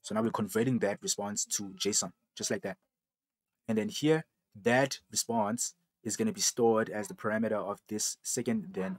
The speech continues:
object. So it's gonna be then function, sorry. We're gonna call this one data.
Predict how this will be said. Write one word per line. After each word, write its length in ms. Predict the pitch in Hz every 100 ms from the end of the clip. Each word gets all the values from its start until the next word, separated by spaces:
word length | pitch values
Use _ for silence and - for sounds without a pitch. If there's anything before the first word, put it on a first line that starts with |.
| 90
object. 280 | 90 -
So 120 | - 95
it's 80 |
gonna 140 | 98 95
be 160 | 101 - _ - - -
then 240 | 208 202
function, 340 | - 196 185 185
sorry. 280 | 190 127 131 _ _ _ _ _ _ _ -
We're 60 |
gonna 100 | 107
call 180 | 110 139
this 160 | 113 110
one 120 | 98
data. 300 | 92 92 90